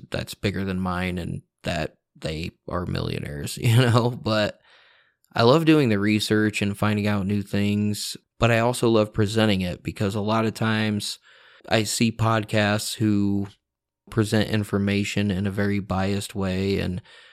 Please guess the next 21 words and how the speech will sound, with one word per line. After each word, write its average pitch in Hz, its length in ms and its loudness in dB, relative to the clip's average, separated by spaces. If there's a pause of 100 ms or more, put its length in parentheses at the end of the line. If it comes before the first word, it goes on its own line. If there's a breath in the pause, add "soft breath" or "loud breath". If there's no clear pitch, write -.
(160 loud breath)
you 104 220 2
know, 98 140 2
sometimes 110 480 2
they 107 140 2
look 101 200 2
at 107 80 2
history 104 480 0
through 101 420 0
a 98 120 0
twenty 107 360 -2
twenty-two 101 560 -2
lens, 90 600 -2
and 95 120 -4
I 98 80 -2
don't 98 220 -4
think 101 160 -4
that's 87 260 -6
right. 87 320 -2
I 90 80 -2
think 104 200 0
it's - 240 -2